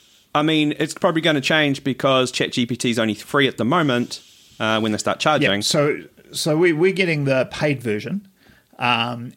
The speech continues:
Speaker 2: and we, um, and, and there's a, a, a post I saw the other day from Alex, or earlier today from Alex Hormozi,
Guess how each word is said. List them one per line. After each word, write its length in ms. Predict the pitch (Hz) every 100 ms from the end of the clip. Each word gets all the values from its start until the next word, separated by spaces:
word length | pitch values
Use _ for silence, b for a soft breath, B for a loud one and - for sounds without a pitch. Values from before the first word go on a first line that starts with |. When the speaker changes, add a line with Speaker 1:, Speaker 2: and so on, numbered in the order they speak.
| -
Speaker 2:
and 480 | 135 135 135 127 113
we, 600 | 131 147 143 143 139 -
um, 720 | 120 120 123 123 120 120 131 -
and, 200 | 185 190
and 200 | 165 156
there's 200 | 156 143
a, 60 | 160 135 151 135 131 123
a, 60 | 131
a 20 |
post 340 | - 170 -
I 40 | 131
saw 200 | - 151
the 120 | 135
other 160 | 131 127
day 200 | 139 139
from 340 | 139 117 127
Alex, 380 | 139 135 120 -
or 280 | 160 151 110 -
earlier 260 | 156 139
today 380 | 131 131 110 104
from 240 | - 139
Alex 260 | 139 127 -
Hormozi, 480 | 139 135 139 101